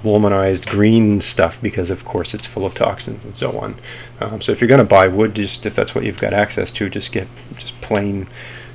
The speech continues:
you know, spruce or whatever in your area, whatever the cheapest wood is. Uh, it should hold together for about ten years anyway. You'd be surprised how long stuff lasts. Uh, 'cause even when it's rotting, it still holds up. So if you've got that sort of box, you're gonna screw that together. But, um,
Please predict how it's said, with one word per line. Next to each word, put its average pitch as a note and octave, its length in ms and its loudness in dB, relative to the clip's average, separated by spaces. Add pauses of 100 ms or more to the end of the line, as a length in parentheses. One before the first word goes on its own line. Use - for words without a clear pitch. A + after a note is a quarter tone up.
you F#2+ 60 -10
know, F2+ 300 -6
spruce - 540 -2
or G2 60 -4
whatever G2 340 0
in A2 240 -2
your G#2 200 2
area, G2+ 260 6
whatever G#2 300 0
the G#2 80 2
cheapest C3+ 640 8
wood A2+ 240 4
is. G#2+ 340 4 (340)
Uh, C3+ 300 8
it C#3 100 -2
should B3 200 8
hold A2+ 240 8
together G#2+ 320 6
for G#2 140 2
about F#2+ 220 0
ten G2 220 0
years G2 240 -2
anyway. F#2+ 420 0
You'd G#2 140 -2
be G#2+ 80 -4
surprised G#2+ 480 6
how G2+ 140 4
long F#2+ 220 2
stuff - 240 -8
lasts. F2+ 380 -4 (960)
Uh, G#2+ 300 4
'cause A#2+ 180 2
even D3+ 220 8
when C3+ 100 10
it's A#2+ 140 6
rotting, G#2+ 420 8
it G#2+ 100 -2
still G#2 280 2
holds F#2+ 320 -2
up. - 180 -2 (520)
So A#2 380 6
if B2+ 180 4
you've C3 120 6
got C3+ 160 8
that D#3 180 8
sort E3 160 8
of C#3 60 8
box, D3 280 10
you're C3+ 80 2
gonna A2+ 160 2
screw B2 240 0
that A#2 200 6
together. A#2+ 400 8
But, C3 300 -2
um, G2+ 380 -2